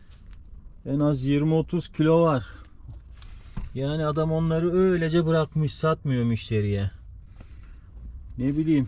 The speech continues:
şaşırdım yani bayağı. Bunları da ben dağıtayım. Dağıtamadıklarımı içerim sabah akşam. İşte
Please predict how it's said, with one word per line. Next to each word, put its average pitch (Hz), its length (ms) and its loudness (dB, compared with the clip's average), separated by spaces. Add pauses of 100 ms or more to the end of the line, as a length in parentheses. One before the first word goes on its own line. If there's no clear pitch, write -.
şaşırdım 131 680 -2
yani 104 340 2
bayağı. 101 280 -4 (1700)
Bunları 123 260 0
da 120 120 0
ben 127 200 0
dağıtayım. 117 600 0 (420)
Dağıtamadıklarımı 117 920 0
içerim 110 420 2
sabah 107 360 0
akşam. 110 360 -2 (880)
İşte - 120 -10